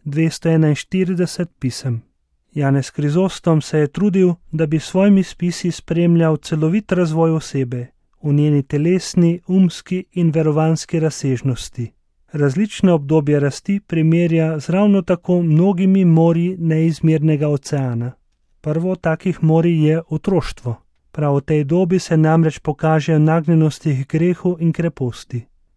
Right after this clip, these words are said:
Zato je treba Božjo postavo že od začetka vpisovati v dušo, kakor na voščeno tablico. Dejansko je to najpomembnejša doba. Zavedati se moramo,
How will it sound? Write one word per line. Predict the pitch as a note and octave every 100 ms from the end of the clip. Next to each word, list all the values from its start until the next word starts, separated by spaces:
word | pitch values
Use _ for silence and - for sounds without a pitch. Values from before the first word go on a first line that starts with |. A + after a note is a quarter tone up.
| _
Zato | C#3+ -
je | C#3
treba | D3 C#3+ C#3+
Božjo | C3+ C#3+ C3+ D3+
postavo | C#3 - - D#3 D3+ D#3 -
že | C#3 C3
od | C#3+
začetka | C#3 C#3 - G3 - F3+ E3+ -
vpisovati | D#3 - F#3+ - E3+ F#3+ G3
v | G3+
dušo, | D3 C3+ B2+ - B2+ - _
kakor | _ F3+ F#3+ - F3+
na | E3+ D#3+ E3
voščeno | D#3+ D3 - - D#3 D3+
tablico. | C#3+ C3 A#2+ A#2 A2+ - B2 _ _ _ _ _ _ _ _ -
Dejansko | C#3 E3 G#3+ F#3+ - F#3+ F#3+ -
je | E3
to | - E3 D#3+ -
najpomembnejša | E3+ F3+ F3 E3+ D#3+ D#3+ D#3 C#3 D#3
doba. | B2+ A#2 G#2+ A2+ _ _ _ _ _ _
Zavedati | D3+ C3+ C#3 F#3 G3 F3+
se | E3+ D#3
moramo, | C#3+ D3 E3 F3+ F#3